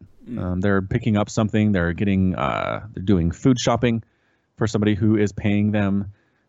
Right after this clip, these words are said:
Speaker 2: to do that job. And yeah, it's just a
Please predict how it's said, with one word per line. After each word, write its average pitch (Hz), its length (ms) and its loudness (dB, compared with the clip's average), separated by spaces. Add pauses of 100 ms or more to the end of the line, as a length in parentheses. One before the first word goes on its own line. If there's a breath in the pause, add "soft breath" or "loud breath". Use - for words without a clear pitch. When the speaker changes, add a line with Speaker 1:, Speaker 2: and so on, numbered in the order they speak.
Speaker 2:
to - 80 -8
do 120 160 6
that 104 240 0
job. 107 460 2 (800)
And 127 320 2
yeah, 160 260 0
it's 143 180 -12
just - 200 -2
a 165 100 -4